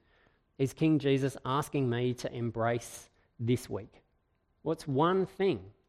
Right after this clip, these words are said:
that Jesus might be giving me a little bit of a nudge or a bit of a prompt around to embrace as I head into this week?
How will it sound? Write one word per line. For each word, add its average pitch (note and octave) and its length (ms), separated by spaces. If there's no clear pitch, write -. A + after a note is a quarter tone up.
that A#2+ 140
Jesus D3 380
might E3+ 280
be D#3+ 100
giving C#3+ 260
me B2+ 100
a A#2+ 60
little F#3+ 160
bit G3 100
of D3 80
a C3+ 60
nudge C#3 380
or B2+ 60
a A2+ 40
bit B2 120
of B2 60
a A#2+ 60
prompt C#3 360
around A2+ 440
to B2+ 140
embrace A2 560
as A2 120
I A#2+ 60
head A2 160
into A2 240
this G2+ 240
week? G2 180